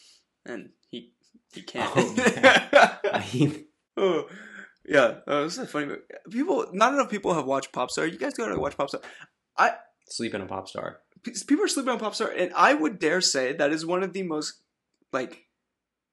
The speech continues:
Speaker 1: witty, I, I, as slapstick as it can be, or, like, it, it
Speaker 2: Mm-hmm.
Speaker 1: is very, it's a very smart movie, if that doesn't sound too ridiculous.
Speaker 2: Yeah.
Speaker 1: Like, e-, like, you can, every song,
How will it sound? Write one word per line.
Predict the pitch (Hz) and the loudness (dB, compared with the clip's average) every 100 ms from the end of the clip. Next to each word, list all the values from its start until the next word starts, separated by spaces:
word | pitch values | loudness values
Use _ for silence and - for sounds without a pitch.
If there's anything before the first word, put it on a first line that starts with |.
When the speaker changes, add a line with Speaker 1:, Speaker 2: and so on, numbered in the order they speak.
| _ _ - | _ _ -18
Speaker 1:
witty, | 135 143 175 220 240 277 - | -2 6 6 6 0 0 4
I, | 175 | 6
I, | 180 190 | 8 6
as | 202 - | 6 4
slapstick | - 208 269 - 262 | 2 0 -2 -4 -4
as | 208 190 | -2 -2
it | 180 | -2
can | 175 | -6
be, | - 135 135 170 202 _ | -4 -4 -4 -6 -10 _
or, | 170 170 | 4 4
like, | 147 139 135 _ _ _ _ - | 6 2 0 _ _ _ _ -4
it, | 180 | -2
it | - | 4
Speaker 2:
Mm-hmm. | 214 269 | 4 4
Speaker 1:
is | 214 - _ - | -4 -10 _ -14
very, | 120 160 180 196 - - | 0 4 6 4 2 -4
it's | 202 | 0
a | 392 349 | 0 4
very | 240 220 190 | 6 6 2
smart | - 170 147 - | 0 2 2 0
movie, | 135 117 98 - _ _ _ _ _ - | -4 -6 -6 -10 _ _ _ _ _ -4
if | 160 165 | 0 2
that | 160 | 2
doesn't | 165 151 | 2 0
sound | 170 135 | 0 0
too | 143 | -2
ridiculous. | 110 95 107 - - - - | -4 -6 -8 -8 -10 -10 -8
Speaker 2:
Yeah. | 117 196 262 85 - _ _ | -4 -4 -4 -8 -12 _ _
Speaker 1:
Like, | 170 165 - _ _ _ _ - | -2 -2 -4 _ _ _ _ -14
e-, | 226 _ - | -14 _ 4
like, | 202 196 | 4 4
you | 240 | -2
can, | 254 247 214 - | -2 -2 -2 -2
every | 202 220 269 | -2 0 2
song, | - 165 139 139 175 208 | 2 2 2 2 0 -6